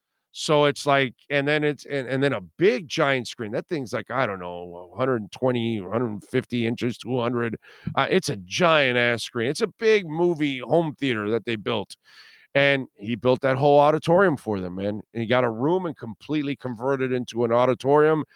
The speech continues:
And that thing is badass. He, custom home construction. I told you about the, about the observation deck. You know what I mean? Uh, he does all kinds of crafty things. So whatever your mind thinks of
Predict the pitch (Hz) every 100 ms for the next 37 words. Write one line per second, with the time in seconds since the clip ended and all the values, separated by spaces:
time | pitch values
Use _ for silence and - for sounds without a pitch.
0 | _ _ 117 120 131 139 - 143 135 120
1 | 92 123 120 120 135 113 90 - - _
2 | _ - 147 - - 165 180 - 220 196
3 | 175 190 185 190 165 - 202 - 135 143
4 | 185 170 170 165 135 151 143 135 117 _
5 | _ _ 127 143 143 143 143 - 156 -
6 | 165 156 202 - 170 131 117 95 90 123
7 | 131 147 147 151 175 165 147 - 143 170
8 | 190 190 170 - - 170 175 170 - 151
9 | 165 170 165 127 131 120 - - 147 151
10 | 170 - 147 123 - 156 127 92 78 -
11 | - _ _ - - 139 139 151 165 220
12 | 233 226 202 208 196 196 196 196 175 185
13 | 185 170 202 196 196